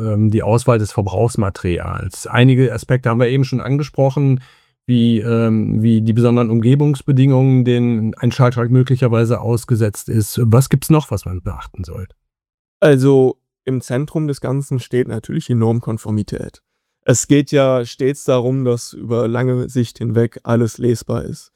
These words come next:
Speaker 2: Und wie bei den verschiedenen Etiketten, die wir anbieten,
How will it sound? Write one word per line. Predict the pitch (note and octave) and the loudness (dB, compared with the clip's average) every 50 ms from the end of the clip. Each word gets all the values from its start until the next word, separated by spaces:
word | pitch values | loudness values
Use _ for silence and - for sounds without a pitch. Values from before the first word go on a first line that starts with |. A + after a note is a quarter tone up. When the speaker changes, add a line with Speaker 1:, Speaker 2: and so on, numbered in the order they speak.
| _ _ _ _ _ _ _ - | _ _ _ _ _ _ _ 2
Speaker 2:
Und | C#3 C3+ C3+ C3+ C3+ C3+ C3+ C3+ C3+ C3+ C3 C3 C3 B2 | 4 4 4 4 4 2 0 0 0 0 0 -2 -2 -2
wie | B2+ C#3 D3 D3+ C#3+ | -2 -2 -2 -2 0
bei | B2 C3 C3 | 2 2 2
den | C3 C3+ B2+ | 2 0 -4
verschiedenen | - C3+ A#2+ - C#3 C3+ C3+ C3 A#2+ A#2+ A#2 | -4 -6 -10 -8 -8 -6 -4 -2 -2 -2 -2
Etiketten, | - B2 - - A#2+ - C#3 - - - | -4 -6 -6 -6 -6 -4 -4 -6 -4 -2
die | B2 A#2+ | -2 2
wir | A2 A#2+ A#2 - | 2 2 0 2
anbieten, | B2+ C#3 C#3 C#3 C#3+ D3 - - D3 C#3+ C#3 C#3 C#3+ | 0 0 2 2 0 0 0 -2 0 0 2 2 0